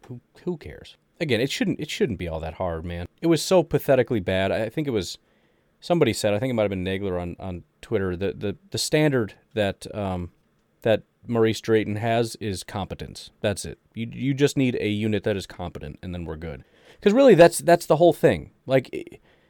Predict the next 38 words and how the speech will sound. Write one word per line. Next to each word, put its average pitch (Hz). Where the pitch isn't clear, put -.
you 160
don't 233
really 180
need 143
a 127
special 135
teams. 135
It's 127
not 175
like 160
back -
in 131
the 107
day 101
where 120
you 156
had 156
a 123
bunch 131
of, 117
like, 104
kick -
returns 131
for 95
touchdowns, 131
and, 104
like, 104
it, -
special 175
teams 143
got 123
to -
be 127
a 117
little 120
bit 120
more 107
exciting. 120